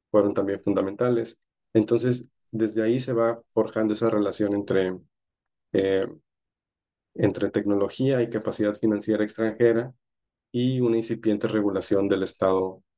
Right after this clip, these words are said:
mexicano. Eh, claro que muy pronto se dan cuenta de que es fundamental tanto el petróleo como la electricidad para, para el desarrollo no solo de la ciudad, sino del país, y empiezan a surgir ya en la segunda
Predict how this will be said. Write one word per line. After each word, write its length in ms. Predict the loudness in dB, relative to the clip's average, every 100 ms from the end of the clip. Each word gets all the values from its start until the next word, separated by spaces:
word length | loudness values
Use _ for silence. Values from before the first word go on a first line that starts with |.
| _
mexicano. 560 | -2 -2 -2 0 0 -8 _ _ _ _ _ _ _ _ _
Eh, 480 | 0 2 2 0 -2
claro 220 | 0 0 0
que 80 |
muy 160 | -2 0
pronto 280 | 0 0 0
se 140 | -2
dan 120 | -2
cuenta 280 | -2 -2 0
de 100 | -2
que 120 | -4
es 100 | -8
fundamental 540 | 0 0 0 0 -2 2
tanto 260 | 0 0
el 80 | -4
petróleo 480 | -4 -4 0 0 0
como 220 | -2 -2
la 120 | -2 -4
electricidad 680 | -6 -8 -4 0 0 0 2
para, 400 | 0 2 -2 -6 _ _ _ _ _
para 120 | -2
el 60 | 0
desarrollo 400 | -2 -2 2 2
no 80 |
solo 220 | 2 0 0
de 80 |
la 80 | -2
ciudad, 260 | -2 -2 0
sino 240 | 0 0
del 140 | -2 0
país, 420 | 2 4 2 -8 _ _ _ _
y 120 | 0
empiezan 420 | 2 0 0 0
a 40 | 0
surgir 560 | -2 -2 0 0 0 -4 _
ya 340 | -8 -4 -4 -4
en 180 | 0 2
la 140 | 2
segunda 800 | -2 -2 -2 0 2 2 0 -6